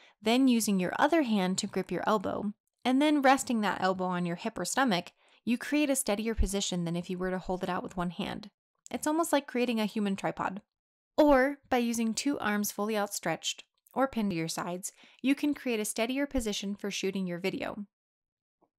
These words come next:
Trick number three, make a sling. One of the best ways to reduce shaky hands is to not use hands. Using a belt, scarf, or some other kind of rope allows you to dangle your phone, reducing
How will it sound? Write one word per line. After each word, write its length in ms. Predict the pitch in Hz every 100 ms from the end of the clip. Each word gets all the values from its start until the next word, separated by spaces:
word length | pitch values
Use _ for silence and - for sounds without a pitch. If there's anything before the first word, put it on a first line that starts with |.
| _ _
Trick 180 | - 269
number 200 | 277 277
three, 340 | 269 202 196 208 _ _ _
make 180 | 247 247
a 60 | 262
sling. 380 | 214 180 196 - _ _ _ _ _
One 160 | - 240
of 60 | 262
the 80 |
best 420 | 285 - 254 269 233
ways 200 | 214 214
to 100 | 208
reduce 280 | 196 202 208
shaky 340 | - 208 202
hands 440 | 196 - 254 - _ _ _ _ -
is 140 | 233 -
to 100 | 233
not 220 | 214 -
use 180 | 214 -
hands. 400 | 208 - - - _ _ _ _
Using 300 | 220 220 262
a 40 | 285
belt, 420 | 247 233 - - _ _
scarf, 540 | - - 196 208 - - -
or 200 | 233 240
some 240 | - 294
other 160 | 302 294
kind 260 | 262 240
of 160 | 220 190
rope 320 | 190 190 -
allows 360 | 202 185 180 202
you 80 | 190
to 80 |
dangle 360 | 185 220 262 240
your 140 | 202
phone, 300 | 196 175 175
reducing 500 | 180 190 202 - 190